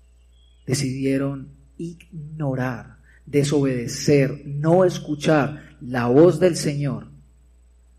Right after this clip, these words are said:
cuando el Señor mismo les advirtió en Deuteronomio capítulos veinticinco, veintiséis, o veinticuatro y veinticinco,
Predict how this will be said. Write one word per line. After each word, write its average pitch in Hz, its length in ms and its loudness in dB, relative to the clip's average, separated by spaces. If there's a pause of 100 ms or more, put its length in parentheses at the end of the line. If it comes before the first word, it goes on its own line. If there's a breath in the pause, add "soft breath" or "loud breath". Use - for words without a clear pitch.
(140)
cuando 120 260 -12
el 117 60 -10
Señor 131 500 -6
mismo 151 400 -4
les 135 340 -6
advirtió 120 840 -4
en 120 160 -10
Deuteronomio 117 880 -10
capítulos 123 540 -12
veinticinco, 131 920 -10
veintiséis, 143 920 -6
o 117 60 -10
veinticuatro 131 480 -8
y 147 40 -6
veinticinco, 139 760 -10